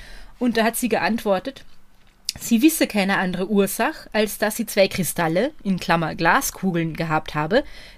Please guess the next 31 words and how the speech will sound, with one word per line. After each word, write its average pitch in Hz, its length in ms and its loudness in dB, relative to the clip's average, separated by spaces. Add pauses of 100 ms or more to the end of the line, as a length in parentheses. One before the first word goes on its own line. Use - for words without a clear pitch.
darin 220 300 2
sie 240 180 -2
allerhand 214 500 2
Krankheiten 226 680 0
und 202 260 -4
andere 247 380 2
Anliegen 208 460 2
der 165 100 -2
Menschen, 233 460 -2 (440)
die 254 120 0
zu - 140 -2
ihr 285 180 4
gekommen 254 480 0
um 196 100 0
Hilf 233 320 2
und 180 180 -4
Rat, 190 340 0 (720)
hat 226 260 -2
besehen 190 460 0
können 220 380 -2 (280)
und 233 160 2
so 226 120 2
dann 202 220 4
teils 185 260 0
mit 180 140 -4
Ansprechen, 269 580 -4 (220)
teils 294 300 2
mit 226 100 -4
unterschiedlichen 208 540 -2
Kräutern 233 420 0
helfen 180 420 -2